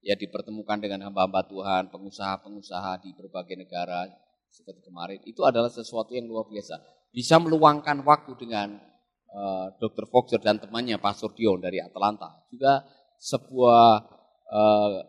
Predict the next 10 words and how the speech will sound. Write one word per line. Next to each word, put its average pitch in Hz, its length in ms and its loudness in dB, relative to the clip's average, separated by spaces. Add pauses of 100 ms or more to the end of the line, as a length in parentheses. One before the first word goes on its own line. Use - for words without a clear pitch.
(920)
sebuah 131 480 0
keistimewaan. 131 720 4 (240)
Dan 104 240 -6
saya 120 400 2
yakin 120 320 -10 (560)
Tuhan 120 400 -2
sedang 101 560 0 (400)
mempercayakan 127 800 0
kepada 117 320 0
kita 127 240 -2